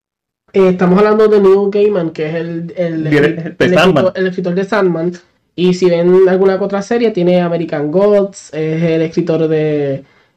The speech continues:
Speaker 1: eh, Good Omens. El tipo es un buen escritor.
Speaker 2: Es un tipo que escribe porque tiene algo que decir.
Speaker 1: Eh, ¿verdad? Eh, una, era un artículo de Forbes que dice que D C no sabe cómo hacer una película de Superman porque no saben cómo hacerlo
Speaker 2: Ah, es
Speaker 1: relevante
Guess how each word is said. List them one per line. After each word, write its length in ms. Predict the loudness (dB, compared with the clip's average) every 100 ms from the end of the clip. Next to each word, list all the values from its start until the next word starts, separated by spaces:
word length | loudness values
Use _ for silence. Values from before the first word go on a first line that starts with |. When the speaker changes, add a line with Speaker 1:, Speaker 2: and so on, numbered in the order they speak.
| -6
Speaker 1:
eh, 340 | -2 0 0 2
Good 220 | 0 0
Omens. 560 | 2 4 4 0 -2 -4
El 160 | -4
tipo 180 | -4 0
es 60 | 4
un 140 | 4
buen 180 | 4 2
escritor. 360 | -2 -6 -8 -4
Speaker 2:
Es 140 | -4 -2
un 220 | -2 -2
tipo 260 | -4 -2 -2
que 60 |
escribe 640 | -2 -4 -2 0 0 -4 -10 _
porque 180 | -4 -2
tiene 200 | 0 2
algo 200 | 4 4
que 100 | 2
decir. 280 | 0 -4 -16 _ -20 _ _ -2
Speaker 1:
Eh, 320 | 2 4 4 2
¿verdad? 480 | 2 0 -2 0
Eh, 60 | 4
una, 380 | 4 4 2 0
era 140 | 2
un 80 | 0
artículo 460 | 0 -4 -2 0 0
de 120 | -2
Forbes 600 | -2 0 2 0 -2 -4
que 140 | 0
dice 420 | 2 2 0 0 0
que 160 | 0
D 140 | 0 0
C 320 | 0 -2 2
no 160 | 2 2
sabe 300 | 2 2 0
cómo 160 | 0
hacer 160 | 2 2
una 120 | 2
película 320 | 0 2 2
de 120 | 2
Superman 460 | 0 -2 0 0 0
porque 200 | -2 -2
no 80 | -2
saben 220 | 0 2
cómo 180 | 2 0
hacerlo 460 | 2 2 2 0 -8 -4
Speaker 2:
Ah, 80 | -2
es 60 |
Speaker 1:
relevante 800 | 2 2 2 2 -2 -2 -4 -4